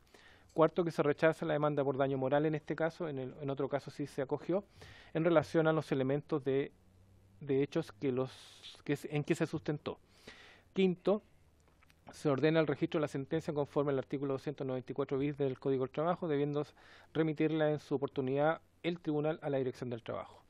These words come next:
Sexto romano, que atendido lo resuelto, se omite el pronunciamiento con relación a las indemnizaciones por término de contrato solicitadas, que era la, la demanda subsidiaria, digamos. Y séptimo, que atendido lo resuelto, se omite pronunciamiento en relación a la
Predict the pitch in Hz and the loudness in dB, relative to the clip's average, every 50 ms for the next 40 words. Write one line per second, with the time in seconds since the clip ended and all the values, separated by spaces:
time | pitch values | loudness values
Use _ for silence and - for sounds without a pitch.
0 | - - - - - - - - - 160 156 - - 160 147 151 160 175 180 185 | -20 -20 -20 -20 -20 -20 -20 -8 -4 -4 -4 0 0 2 2 2 2 2 2 2
1 | 185 185 151 - 135 131 135 135 131 147 151 147 139 135 127 - - 156 - - | 2 2 0 0 2 2 0 0 2 2 2 2 2 0 0 -2 -4 -4 -4 -4
2 | - 156 - - 135 135 143 147 143 156 - - 147 143 135 - 139 135 143 147 | -8 -6 -4 -4 -4 -4 -4 -4 -4 -4 -4 -4 -4 -4 -4 -4 -4 -4 -4 -6
3 | - 151 151 139 131 127 123 - - 160 147 143 143 131 - 156 147 131 131 131 | -4 -4 -4 -4 -2 -4 -4 -4 -4 -4 -2 -2 -4 -4 -6 -6 -4 -4 -2 -2
4 | 135 123 - 131 - 156 147 147 - - - 123 - - 143 139 139 139 135 127 | -2 -4 -6 -6 -4 -4 -4 -4 -6 -6 -8 -6 -2 0 0 0 0 0 -2 -2
5 | 135 131 - 143 135 143 - - 151 165 156 202 180 - 202 208 214 214 - - | -2 -4 -4 -4 -4 -4 -4 -4 -6 -6 -6 -4 -4 -2 -2 -2 -4 -6 -10 -12
6 | 139 135 139 135 131 131 127 127 131 135 - - - - - - 131 131 135 135 | -12 -10 -8 -8 -6 -6 -8 -8 -10 -14 -20 -20 -20 -20 -14 -8 -4 -4 -2 -2
7 | 139 139 135 131 127 - 156 - - - 165 170 175 180 185 185 190 196 214 - | -2 -2 -2 -2 -2 -2 -4 -4 -2 0 0 2 2 2 0 -2 -2 -4 -6 -8
8 | - - - - - - - - - - - - - - - - 196 190 - - | -12 -20 -20 -20 -20 -20 -20 -20 -20 -20 -14 -8 -6 -6 2 4 4 4 4 2
9 | 202 196 202 202 202 185 - 185 185 180 - 151 151 160 151 147 160 165 170 165 | 2 4 4 4 4 4 4 4 4 4 4 2 2 2 2 4 4 6 6 6
10 | 160 160 151 147 - - 180 175 - 180 - - 160 156 156 156 165 156 160 156 | 6 4 2 2 0 -2 0 0 0 -2 0 0 -2 0 0 -2 -2 0 0 -2
11 | - - 151 147 151 - - 160 143 143 139 127 - 160 151 147 147 143 151 - | -2 -2 -2 -2 -2 -2 -2 -2 0 0 0 0 0 2 2 4 4 4 4 2